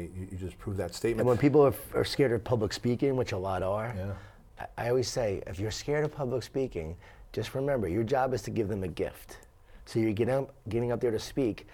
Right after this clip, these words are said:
Speaker 2: give a gift to the audience and know that you're here to give them something. Don't focus on you. It's about what you're giving them. And the minute you focus in on the audience, not trying to
Speaker 1: Yeah.
Speaker 2: get something for yourself, you're, you're giving, not receiving, from there, you're not gonna be nervous 'cause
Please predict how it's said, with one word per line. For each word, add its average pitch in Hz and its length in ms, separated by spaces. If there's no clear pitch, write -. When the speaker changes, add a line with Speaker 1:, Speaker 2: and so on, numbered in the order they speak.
Speaker 2:
give 127 160
a 156 60
gift 131 280
to 151 80
the 139 140
audience 98 340
and 110 240
know 123 200
that 117 140
you're 107 140
here 98 160
to 110 80
give 117 320
them 101 160
something. 92 340
Don't 123 180
focus 147 360
on 110 140
you. 123 100
It's 107 140
about 80 180
what 98 200
you're 104 120
giving 90 400
them. 80 240
And 110 100
the 110 40
minute 135 160
you 160 80
focus 151 380
in 139 60
on 123 80
the 98 100
audience, 123 580
not 120 300
trying 107 240
to 90 180
Speaker 1:
Yeah. - 220
Speaker 2:
get 123 160
something 117 220
for 107 100
yourself, 104 460
you're, 98 140
you're 104 180
giving, 107 420
not 101 160
receiving, 160 580
from 113 220
there, 127 440
you're 110 200
not 107 200
gonna 107 100
be 110 100
nervous 123 320
'cause - 320